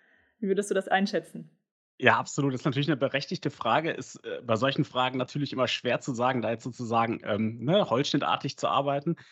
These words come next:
Speaker 2: Es hängt immer ein bisschen davon ab, wie natürlich der Umfang ist. Aber grundsätzlich versuchen wir es ja maximal einfach zu machen. Die Frage ist, Christian hat's geschildert, Prozesse, das Bürokratische wird abgenommen tatsächlich. Das heißt, es ist eher, und das gehört ja eh zu jemand, der auch für das Thema Qualität zuständig ist,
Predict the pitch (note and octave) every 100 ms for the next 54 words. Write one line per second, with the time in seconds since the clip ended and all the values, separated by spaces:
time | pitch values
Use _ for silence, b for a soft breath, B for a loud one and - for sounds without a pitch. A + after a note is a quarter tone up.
0 | b - C#3+ C#3+ D#3 C3+ D3+ D#3+ A#2+ A#2+
1 | B2+ A#2 - - C3 C3 - C#3 C3 -
2 | D3+ F#3 F#3+ D#3+ F3 - - B2 G#2+ C#3+
3 | G3+ F3+ - C#3+ - A#2+ D3 D#3+ C3+ -
4 | A2 B2 - C3 G#2 F#2+ G#2+ A#2 - F#2
5 | F2+ F#2 - A#2+ D3 B2 D3 - _ _
6 | - - D#3+ F#3 C#3+ C#3+ - - D3+ F3
7 | E3 - - D3 - D3 - D#3+ C#3+ C#3
8 | b b - B2 - D3+ D3+ - A#2 B2
9 | D#3 - C#3+ C#3+ D#3 - G#3 E3 E3+ F#3
10 | F#3 - E3+ - F3 C3+ - D3 - D3+
11 | B2+ - F#2 D3+ A3 C3+ C3 - B2+ D3
12 | B2 B2+ F3 D#3+ B2+ A#2+ G2+ G2+ A2+ A#2+
13 | G#2+ C#3 A#2 - A#2+ G#2 - D#3 - E3
14 | D3 - B2 A#2+ A#2+ - b